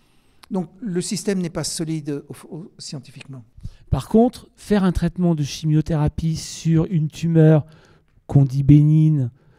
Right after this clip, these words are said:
Speaker 2: peut la rendre agressive. En tout cas, c'est ce que j'ai compris dans votre livre.
Speaker 1: Ben, c'est
Speaker 2: Et c'est
Speaker 1: clair,
Speaker 2: là le
Speaker 1: c'est
Speaker 2: problème.
Speaker 1: clair, c'est clair que les cancers du sein ou autres, euh,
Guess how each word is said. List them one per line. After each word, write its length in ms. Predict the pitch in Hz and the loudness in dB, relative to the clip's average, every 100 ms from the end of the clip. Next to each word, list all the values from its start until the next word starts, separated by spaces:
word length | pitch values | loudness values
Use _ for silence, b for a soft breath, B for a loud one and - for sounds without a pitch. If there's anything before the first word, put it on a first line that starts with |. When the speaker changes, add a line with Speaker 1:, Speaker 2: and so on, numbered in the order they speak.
| _ - | _ 6
Speaker 2:
peut 120 | 190 | 8
la 120 | 196 | 8
rendre 200 | 151 175 | 4 2
agressive. 460 | 156 156 202 - 151 | 2 0 -2 0 0
En 40 | |
tout 60 | 143 | 0
cas, 80 | 185 | -2
c'est 140 | 170 | -2
ce 60 | - | -2
que 100 | 143 | -2
j'ai 100 | 151 | -2
compris 280 | 147 190 | -2 2
dans 80 | 165 | 2
votre 280 | 143 - 156 | 2 0 -4
livre. 240 | 131 127 | -2 -2
Speaker 1:
Ben, 240 | 120 165 151 - | -2 -4 -6 -10
c'est 240 | - 196 | -8 -2
Speaker 2:
Et 60 | 127 | 4
c'est 60 | 156 | 6
Speaker 1:
clair, 60 | 196 | 8
Speaker 2:
là 60 | |
le 60 | 226 | 6
Speaker 1:
c'est 80 | - | 6
Speaker 2:
problème. 260 | 165 147 | 4 6
Speaker 1:
clair, 240 | 135 127 - | 4 4 -2
c'est 160 | - | -8
clair 300 | - 202 185 | -6 -4 -6
que 80 | - | -6
les 180 | 170 156 | -8 -8
cancers 320 | 143 151 170 | -10 -10 -10
du 100 | 143 | -10
sein 200 | - 160 | -10 -8
ou 240 | 139 139 139 | -8 -8 -8
autres, 280 | 131 - _ b b _ - | -10 -18 _ b b _ -8
euh, 440 | 160 151 147 139 | -4 -2 -2 -4